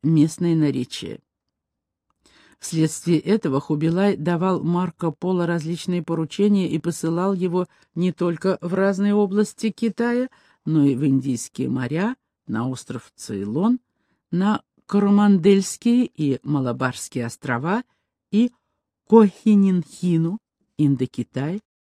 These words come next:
В тысяча двести восьмидесятом году Марко Поло был назначен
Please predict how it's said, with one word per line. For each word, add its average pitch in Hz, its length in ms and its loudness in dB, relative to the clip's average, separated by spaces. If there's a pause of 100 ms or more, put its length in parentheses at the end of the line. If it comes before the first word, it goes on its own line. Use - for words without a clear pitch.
В - 260 -20
тысяча 143 720 0
двести 135 520 0
восьмидесятом 139 840 -4
году 247 320 -2 (380)
Марко 277 440 4
Поло 240 500 2
был 175 200 2
назначен 160 640 0